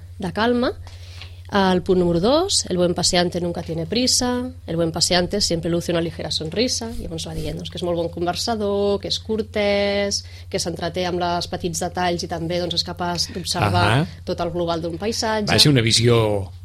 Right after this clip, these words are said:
Speaker 2: molt idealitzada, eh?
Speaker 1: Sí, sí, sí. I penso que és un llibre molt,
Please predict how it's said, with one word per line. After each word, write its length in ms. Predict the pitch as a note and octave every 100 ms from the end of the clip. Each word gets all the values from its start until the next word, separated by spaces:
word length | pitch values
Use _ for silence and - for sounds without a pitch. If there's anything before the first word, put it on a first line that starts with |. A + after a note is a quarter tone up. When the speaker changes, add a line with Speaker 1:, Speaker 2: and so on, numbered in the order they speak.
| -
Speaker 2:
molt 180 | A#2
idealitzada, 600 | A#2+ B2+ D3 D#3+ E3 A2+
eh? 40 | G2
Speaker 1:
Sí, 160 | F#3 G#3+ - - -
sí, 160 | G#3+
sí. 240 | G3+ E3+ D#3+ - - -
I 60 | A3
penso 160 | A#3
que 60 | C#4+
és 80 | C#4
un 80 | B3
llibre 140 | A#3+
molt, 640 | A3+ A3 G#3 G3 F3 E3